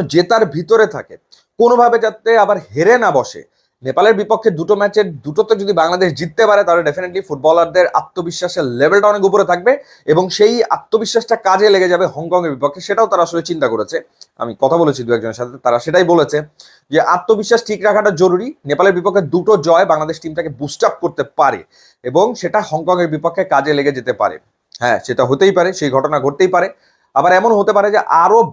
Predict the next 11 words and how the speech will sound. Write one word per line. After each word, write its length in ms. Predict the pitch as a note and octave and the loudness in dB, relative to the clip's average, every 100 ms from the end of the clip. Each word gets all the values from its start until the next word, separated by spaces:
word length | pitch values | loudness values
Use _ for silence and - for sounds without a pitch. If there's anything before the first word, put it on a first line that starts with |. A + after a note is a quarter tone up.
| D#3+ | -2
বেটার 240 | E3+ G#3+ | 0 2
অপোনেন্টের 380 | F3+ G#3 G#3+ G#3+ | 0 0 -2 -4
against-এ 220 | F3+ F3+ | -4 -6
বাংলাদেশ 300 | E3+ D3+ D#3+ E3+ | -4 -2 -4 -6
যদি 100 | E3+ | -10
খেলতো, 480 | F3 E3+ E3 - A#3+ B3+ | -4 -4 -4 0 2 2
তাহলে 200 | F3 D#3+ | 2 2
বাংলাদেশ 400 | D#3 C#3+ D3+ G3+ - - _ _ _ _ _ _ _ | 2 0 -2 -6 -8 -18 _ _ _ _ _ _ _
নিজেদেরকে 480 | C3+ E3 E3+ E3 - | -2 2 4 2 2
আরো 200 | C#3 E3 | 2 2
শক্তপোক্তভাবে 1400 | D3+ D3 - - D#3+ A#2+ _ _ C#3+ - E3+ B2 B2 D#3 | 0 -6 -8 -6 -6 -6 _ _ -10 -6 -6 -2 0 0